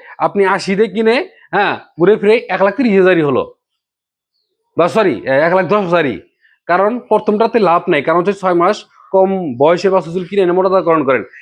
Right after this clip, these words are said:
এতে লাভ হবে না। যেটা খাওয়াবেন, ক্যাশটা যেটা ইনভেস্ট করুন, ওই টাকায় আপনি পাবেন। আর দ্বিতীয় লাভ হলো, যদি দাতার পরে এই গরুটা কেনেন,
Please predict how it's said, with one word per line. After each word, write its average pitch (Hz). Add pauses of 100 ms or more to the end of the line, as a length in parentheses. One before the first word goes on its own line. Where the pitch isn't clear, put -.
এতে 156
লাভ 175
হবে 170
না। 110 (320)
যেটা 147
খাওয়াবেন, 196 (520)
ক্যাশটা 170
যেটা 180
ইনভেস্ট 190
করুন, 196 (120)
ওই 202
টাকায় 185
আপনি 160
পাবেন। 117 (1000)
আর 110
দ্বিতীয় 170
লাভ 190
হলো, 226
যদি 196
দাতার 202
পরে 214
এই 190
গরুটা 185
কেনেন, 208